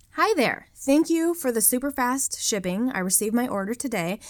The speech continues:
and everything looks great, but I am missing one piece. I ordered three item names, but only received two item names. Is it possible to get a partial refund just for that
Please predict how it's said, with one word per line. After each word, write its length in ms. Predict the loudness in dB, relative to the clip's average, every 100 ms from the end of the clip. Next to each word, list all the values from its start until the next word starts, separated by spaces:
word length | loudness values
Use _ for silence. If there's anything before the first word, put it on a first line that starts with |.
| -8
and 140 | -4 0
everything 480 | 0 2 2 4 4
looks 220 | 2 -2
great, 440 | -2 -4 -2 -4
but 140 | -4 -2
I 160 | -2
am 300 | 0 0 0
missing 420 | 0 0 0 -2 -4
one 340 | -8 -6 -8 -10
piece. 440 | -8 -4 0 0 0 -4 -20 -12
I 140 | -4 -2
ordered 480 | 0 0 0 -2 -6
three 380 | -6 -4 -2 -2
item 300 | -2 -2 -2
names, 340 | -2 -2 -2
but 200 | -2 -4
only 260 | -2 -2 -4
received 600 | -4 -4 -4 -4 -10 -14 _
two 340 | -6 -4 -6 -6
item 280 | -10 -8 -8
names. 460 | -8 -8 -6 -6 -8 -20 -20 -6
Is 140 | -2
it 160 | -2 -4
possible 680 | 2 4 4 2 2 0 0
to 120 | -2
get 220 | -2 -2
a 120 | -4
partial 460 | -4 -4 -2 0 0
refund 520 | 0 -2 -4 -4 -6 -8 -20 -6
just 360 | 0 0 0
for 180 | -2 -4
that 240 | -2 -6